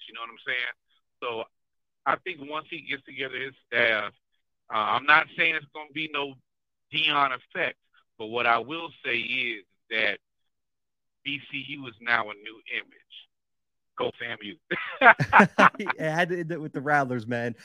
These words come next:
Speaker 2: Hey, I, hey, the Florida
Speaker 1: Yeah.
Speaker 2: Classic, though, the Florida Classic is as big as it already is. You,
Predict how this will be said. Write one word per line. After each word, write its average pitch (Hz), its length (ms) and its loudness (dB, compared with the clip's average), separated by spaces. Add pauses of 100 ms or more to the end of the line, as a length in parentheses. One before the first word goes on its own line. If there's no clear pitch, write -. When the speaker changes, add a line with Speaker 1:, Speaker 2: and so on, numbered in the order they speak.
(140)
Speaker 2:
Hey, 135 140 6
I, 143 220 6
hey, 156 240 4
the 139 120 -2
Florida 180 340 0
Speaker 1:
Yeah. - 60 -6
Speaker 2:
Classic, 185 440 4
though, 120 340 2 (400)
the 127 80 -4
Florida 180 340 -2
Classic 165 480 -2
is 113 140 -4
as 110 100 -8
big 131 260 -2
as 165 120 0
it 170 100 -4
already 165 420 -2
is. 208 420 -6 (360)
You, - 200 -4